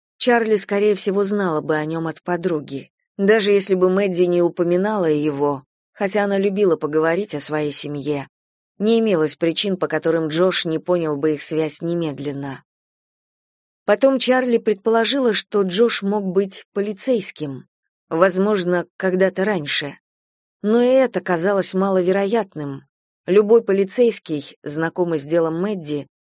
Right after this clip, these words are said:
знал бы, что Чарли была её соседкой по комнате. Оставалась ещё одна причина, по которой Джош знал о зубе.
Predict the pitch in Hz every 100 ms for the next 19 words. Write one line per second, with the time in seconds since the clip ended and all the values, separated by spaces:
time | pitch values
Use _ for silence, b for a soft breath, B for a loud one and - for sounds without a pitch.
0 | _ - 190 226 214 165 151 - 156 190
1 | 170 160 151 160 165 160 156 156 151 180
2 | 160 156 156 160 - 190 147 135 - 135
3 | - _ _ _ _ _ _ _ _ _
4 | _ - 240 254 254 269 240 220 220 -
5 | 190 139 151 143 160 147 - 214 208 190
6 | 190 _ _ _ - 160 165 170 160 147
7 | 143 175 175 - - - 147 160 160 156
8 | - - 160 139 147 135 117 120